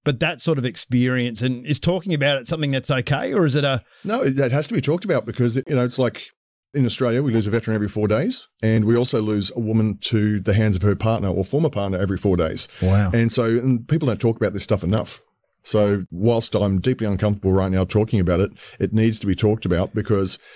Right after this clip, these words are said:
Speaker 2: sometimes other people hearing a fairly similar story makes a massive difference. And as we talked about during the eighties, I joined, I was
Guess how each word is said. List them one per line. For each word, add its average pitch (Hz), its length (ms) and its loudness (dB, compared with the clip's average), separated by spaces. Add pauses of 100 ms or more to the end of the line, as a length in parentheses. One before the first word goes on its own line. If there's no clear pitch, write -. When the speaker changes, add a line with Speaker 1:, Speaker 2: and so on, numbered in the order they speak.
(280)
Speaker 2:
sometimes 101 600 0 (100)
other 113 160 2
people 101 320 0
hearing 101 360 0
a - 80 -6
fairly 101 380 0
similar 92 300 0
story 101 340 2
makes 98 240 0
a 98 40 2
massive 98 340 2
difference. - 500 -4 (280)
And 113 100 0
as 110 100 -2
we 113 80 2
talked 104 260 0
about 98 360 0
during 107 260 2
the 101 120 4
eighties, 107 480 0 (280)
I 107 100 0
joined, 98 340 2
I - 20 2
was 95 240 2